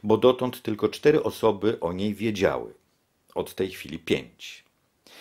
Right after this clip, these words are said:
A tajemnica polega na gorzkiej prawdzie, że mianowicie teksty szlagierów może pisać każdy.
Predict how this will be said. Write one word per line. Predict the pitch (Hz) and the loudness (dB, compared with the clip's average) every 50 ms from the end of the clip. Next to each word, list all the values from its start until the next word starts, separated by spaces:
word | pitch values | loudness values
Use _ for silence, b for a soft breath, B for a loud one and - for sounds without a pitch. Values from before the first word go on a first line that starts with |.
| B B B B | B B B B
A | - 85 | -4 -4
tajemnica | - 85 80 80 80 98 143 175 175 - 87 | -2 0 0 0 0 0 -2 -4 0 0 0
polega | 85 - 85 87 98 92 90 90 | 0 2 0 0 0 0 0 -2
na | 87 85 82 | -2 -4 0
gorzkiej | 78 120 143 - - - 156 | 0 0 0 0 -2 -4 -2
prawdzie, | 135 139 127 120 95 73 69 65 - - - - _ _ _ _ - | 0 2 2 4 2 2 0 -6 -14 -16 -16 -20 _ _ _ _ -4
że | 90 95 95 | -2 0 0
mianowicie | 98 95 98 95 98 101 - 104 87 | 2 0 0 0 -2 -2 -2 -4 -2
teksty | - 110 - - - - - 131 - | -2 -2 -2 -2 -6 -4 -2 -2 -2
szlagierów | - - 101 92 87 87 117 110 101 82 78 78 76 - - - b b b b b b b b b b b b b b b _ _ | 0 2 2 2 4 6 8 8 8 8 4 0 -2 -6 -14 -20 b b b b b b b b b b b b b b b _ _
może | - 90 73 71 78 - | -4 -4 -4 -2 -4 -6
pisać | - - 67 67 - - - - - | -8 -8 -14 -14 -12 -14 -14 -14 -16
każdy. | - - - - - - - - - - - - - | -14 -12 -12 -12 -12 -12 -16 -20 -20 -20 -20 -20 -20